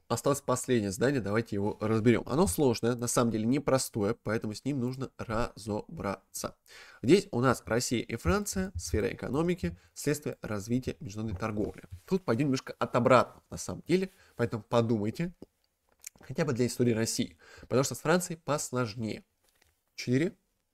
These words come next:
три, два, один, э, ноль. Россия здесь легко. Торговые и новоторговые уставы. И по факту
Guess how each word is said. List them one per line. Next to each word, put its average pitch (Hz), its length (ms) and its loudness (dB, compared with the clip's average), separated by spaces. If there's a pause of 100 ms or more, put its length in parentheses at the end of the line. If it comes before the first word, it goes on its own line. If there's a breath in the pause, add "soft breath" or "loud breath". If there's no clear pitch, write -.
(460)
три, 151 300 2 (440)
два, 127 540 4 (360)
один, 127 440 6 (360)
э, 143 140 8
ноль. 135 260 4 (440 loud breath)
Россия 135 280 6
здесь 156 200 -4
легко. - 400 -6 (280)
Торговые 117 600 4 (140)
и 120 80 -6
новоторговые 104 720 -2
уставы. - 520 -6 (1800 loud breath)
И 139 80 0
по 135 120 2
факту - 460 -4